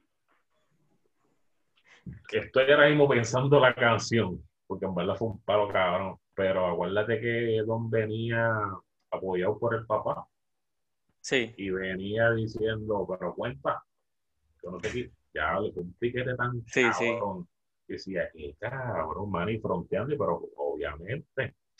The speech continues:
Speaker 1: eso es como cuando tú estás con otro chamaquito peleando, y tú tienes a tu pai al lado, y tu pai, "Dale, cabrón, dale,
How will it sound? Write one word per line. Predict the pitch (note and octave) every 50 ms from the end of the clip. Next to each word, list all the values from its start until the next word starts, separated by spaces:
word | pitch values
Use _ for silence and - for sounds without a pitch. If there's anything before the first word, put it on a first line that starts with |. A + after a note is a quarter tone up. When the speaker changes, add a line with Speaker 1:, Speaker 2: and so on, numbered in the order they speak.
| - _ _ _
Speaker 1:
eso | - G2 - D3
es | -
como | C#3+ C#3 A#2+ A2
cuando | A2 G2 G2 F#2+ F#2+ F#2+ F2
tú | F2+ F#2+ A2 A2
estás | - _ - C#3+ C#3+
con | - C#3+ C#3+ C3+ C3+
otro | C3+ - C3+ C3
chamaquito | - C3+ B2+ B2+ B2 A#2 A#2 B2+ C#3 C3+ C3 B2+ A2 G#2 G2 - _ _ _ _ _ -
peleando, | G2+ G#2 G#2 A2 B2 C#3 D3 C#3 A#2 G2+ F2+ F2 E2+ - _ _ _ _ _
y | G2 F#2+
tú | F#2+ F#2
tienes | G2+ G#2+ B2+ C3+
a | C3+
tu | C3+ C3+ A#2+
pai | B2 B2+ C3 B2
al | B2 A#2 A#2+
lado, | B2+ C3+ B2+ B2 G#2+ G2
y | F#2+
tu | E2+ F#2+ F2+
pai, | - B2+ B2+ A#2 G#2+
"Dale, | - F3+ G3+ G#3 - D3
cabrón, | - - - E3+ E3+ D#3 C3+ -
dale, | - G#3 G#3+ F#3+ E3+ D#3